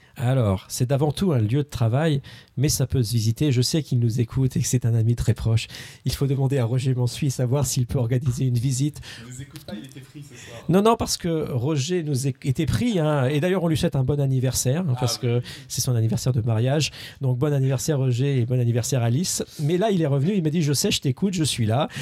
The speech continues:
Speaker 1: Et donc, il est là, il est, il est vingt-trois heures vingt-huit, donc on remercie <laughs> beaucoup Roger. Et Roger, en fait, euh, pour ceux qui le connaissent pas, il est, il s'occupe... Euh, du comité de culture de l'Institut Henri Poincaré, et donc il est, il, il coordonne beaucoup,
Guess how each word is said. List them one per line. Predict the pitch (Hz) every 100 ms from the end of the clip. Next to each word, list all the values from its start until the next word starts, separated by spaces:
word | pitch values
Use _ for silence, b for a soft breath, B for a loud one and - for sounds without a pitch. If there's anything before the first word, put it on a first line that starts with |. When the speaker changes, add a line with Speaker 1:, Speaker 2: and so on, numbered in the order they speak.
| B 151
Speaker 1:
Et |
donc, | 151 214 -
il | 165
est |
là, | 147 180
il | 175
est, | 139 123 - -
il | 147
est | 143
vingt-trois | 151 151 - 135
heures | 131
vingt-huit, | 120 120 185 175
donc | 143 -
on | 110
remercie | 123 120 - - - 185
<laughs> |
beaucoup | 139 - 135
Roger. | 113 117 127 127 B B B B B
Et | 120
Roger, | 127 135 151
en |
fait, | 123 147 -
euh, | 113 107 104
pour | - -
ceux | 127
qui | 123
le | -
connaissent | 110 104
pas, | 147 147
il | 131 117 107
est, | 107 104 B B -
il | 120
s'occupe... | - 131 170 160 -
Euh, | 127 120 113 110
du | 107 120
comité | 135 127 135
de | 127
culture | - 123 - 143
de | 117
l'Institut | 107 - 120 -
Henri | 113 107
Poincaré, | - 110 127 147
et | 131
donc | 127 -
il | 117 117
est, | 113 127 -
il, | 120 117
il | 120
coordonne | - 131 113 123 127 117
beaucoup, | 131 - 160